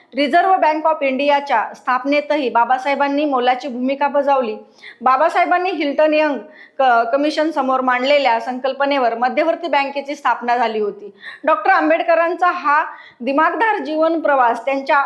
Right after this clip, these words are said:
अभ्यासू आणि कृतिशील व्यक्तिमत्वाचे दर्शन घडवतो. सर्वात प्रथम त्यांनी अर्थशास्त्र, राजकारण, कायदा, तत्वज्ञान आणि समाजशास्त्र या विषयांचे उत्तम ज्ञान संपादन केले.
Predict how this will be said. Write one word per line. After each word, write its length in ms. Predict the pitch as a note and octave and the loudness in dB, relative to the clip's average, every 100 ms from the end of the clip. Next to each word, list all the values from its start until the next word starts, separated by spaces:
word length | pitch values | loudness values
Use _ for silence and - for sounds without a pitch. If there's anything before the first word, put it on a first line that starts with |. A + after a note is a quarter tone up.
| - | 0
अभ्यासू 600 | B3 A3+ D4 E4 F4 C4 - - - | -4 0 0 2 -2 -4 -6 -14 -6
आणि 340 | C4+ D4 C#4+ | -2 0 0
कृतिशील 540 | A#3+ D4 C#4+ F#4 G#4 F4 | 0 -4 0 0 2 2
व्यक्तिमत्वाचे 960 | D4 D4 D4 C4+ C4 C4+ C4+ C4 A3 A3+ | 0 0 -2 -2 0 0 0 0 -2 -2
दर्शन 380 | C4 C4+ D4+ C4+ | -4 -2 -4 -2
घडवतो. 580 | A#3 A3+ A3+ G3 G3 _ - _ - | 0 0 -2 -8 -12 _ -20 _ 0
सर्वात 280 | D#4+ E4 F4+ | 2 4 2
प्रथम 440 | F4+ F4+ F4 F4+ | 0 -2 0 -2
त्यांनी 280 | F4 D#4 D#4+ | 0 0 2
अर्थशास्त्र, 760 | D4 C4 - D4+ D4+ D#4 - | 2 0 0 -2 0 -2 -2
राजकारण, 840 | C4+ A#3+ B3+ C4+ - C#4+ C#4+ C4+ A#3+ | 0 2 2 0 0 0 2 0 -2
कायदा, 600 | B3+ B3+ B3 A#3+ A#3 A3 - - _ - | 0 0 0 2 0 0 -6 -20 _ -2
तत्वज्ञान 640 | C#4+ C#4+ D#4+ E4 D4+ C4+ | -2 2 0 2 0 -2
आणि 220 | B3 C4+ D4+ | -2 -2 -2
समाजशास्त्र 760 | D4+ C#4 D4 D#4+ D4 C#4+ B3 | -2 0 0 0 -2 -2 -4
या 200 | A#3+ B3+ | 0 2
विषयांचे 520 | B3+ C4 D4 C#4+ C#4 | 0 -2 -2 -2 0
उत्तम 460 | B3+ C4 - E4+ E4+ | -2 -2 -2 0 0
ज्ञान 280 | D#4+ C4+ B3+ | 0 -2 -4
संपादन 540 | B3+ A#3+ B3+ A3 A#3 | -8 -2 -2 0 -4
केले. 300 | A3 G#3 F#3 | -4 -6 -6